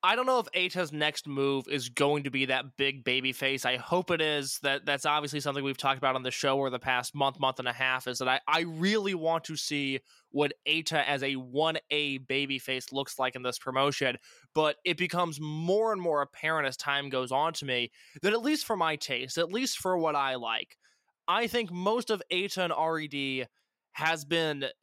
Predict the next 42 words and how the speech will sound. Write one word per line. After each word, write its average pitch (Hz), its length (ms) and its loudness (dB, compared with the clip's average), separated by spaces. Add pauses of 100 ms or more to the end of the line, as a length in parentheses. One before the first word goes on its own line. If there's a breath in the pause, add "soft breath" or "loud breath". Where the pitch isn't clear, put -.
(140)
the 170 240 2
worst 165 640 0
use 151 300 -4
of 131 140 -4
him. 127 280 0 (200)
Not, 220 340 2
of 175 180 0
course, 160 400 0
in 147 140 -4
the 139 100 -2
terms 143 360 -4
of 127 80 -10
the 135 80 -4
way 139 160 4
he's 131 220 0
been 127 340 -2
booked, 185 340 4 (320 soft breath)
but 170 160 4
in 180 80 0
the 180 80 0
terms 190 480 0
of 156 80 2
his 143 180 0
presence 180 640 0
and 151 140 -6
his 139 220 0
in-ring 156 400 2
style, 156 680 0 (360 soft breath)
I 175 140 4
think 208 220 -2
it's 165 180 -4
the 165 160 2
least 160 580 -2 (100)
interesting 170 800 -2
version 156 460 2
of 139 140 0
him 135 460 -2 (560)
that 147 320 0
we've 139 220 0
seen, 196 340 0
because 139 220 -6 (160)
I 190 260 2